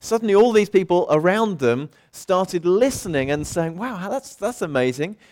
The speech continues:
These people are speaking my language. I can hear what they're saying and understand it, even though they're mostly Galileans,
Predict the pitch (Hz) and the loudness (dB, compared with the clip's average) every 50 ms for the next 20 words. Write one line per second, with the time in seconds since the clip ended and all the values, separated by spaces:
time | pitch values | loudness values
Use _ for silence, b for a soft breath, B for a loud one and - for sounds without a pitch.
0 | b b b b b - 247 247 - - 214 185 185 175 165 - - - 196 190 | b b b b b -12 -12 -10 -6 -6 -6 -2 -2 -2 -2 -2 -2 -2 -2 -2
1 | - 208 202 202 214 220 220 240 269 294 294 247 190 156 113 101 - - - - | -2 -4 -2 0 0 0 0 0 -2 -2 -2 0 0 0 0 0 -4 -12 -20 -20
2 | b b b b b b - - 196 202 - 208 202 185 180 240 294 302 269 233 | b b b b b b -4 -2 -2 2 4 2 2 4 2 4 4 6 6 6
3 | 208 180 175 180 165 - - 226 208 196 190 185 196 196 196 185 - - 220 254 | 6 6 6 4 2 2 2 4 4 4 4 2 2 0 0 -2 -2 -2 -2 -2
4 | 285 254 185 170 165 165 214 233 233 214 196 185 180 175 165 185 196 202 202 196 | -2 2 2 2 2 2 0 0 -2 0 4 4 4 4 4 2 2 2 2 0
5 | 196 b b b b b b b b _ 147 160 208 240 240 233 - - 185 170 | -2 b b b b b b b b _ -2 2 2 2 2 0 -4 -4 0 0
6 | 160 160 - 180 175 175 160 160 165 180 180 156 131 131 147 165 170 165 - - | 0 2 2 2 4 4 2 2 2 2 2 2 2 2 0 -2 -4 -6 -8 -12